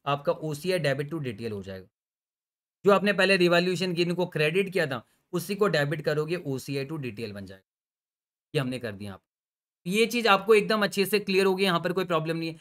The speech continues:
अब आगे एक प्रॉब्लम क्या हुआ पता है? आगे क्या प्रॉब्लम हुआ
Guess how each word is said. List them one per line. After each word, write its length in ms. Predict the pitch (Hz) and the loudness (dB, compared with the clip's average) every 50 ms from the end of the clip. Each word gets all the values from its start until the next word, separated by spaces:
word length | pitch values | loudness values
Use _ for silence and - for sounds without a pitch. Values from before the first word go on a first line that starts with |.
| _ - _ - | _ -16 _ 2
अब 160 | - 262 254 - 185 | 2 2 4 4 4
आगे 280 | 180 180 185 190 214 | 4 4 4 2 -2
एक 120 | 233 220 - | -6 -4 -2
प्रॉब्लम 360 | 175 156 147 143 160 156 147 | -4 -4 -2 -4 -6 -6 -6
क्या 100 | 147 135 | -6 -6
हुआ 140 | 127 123 117 | -8 -8 -10
पता 200 | 139 - - 135 | -12 -14 -16 -18
है? 100 | 143 _ _ _ - | -20 _ _ _ -4
आगे 240 | 170 175 180 196 220 | -4 -2 -2 -2 -4
क्या 160 | 180 196 185 175 | -2 -2 -2 -2
प्रॉब्लम 340 | 175 160 147 131 135 135 | -2 -4 -4 -4 -6 -8
हुआ 240 | 127 120 135 165 175 | -6 -6 -8 -8 -10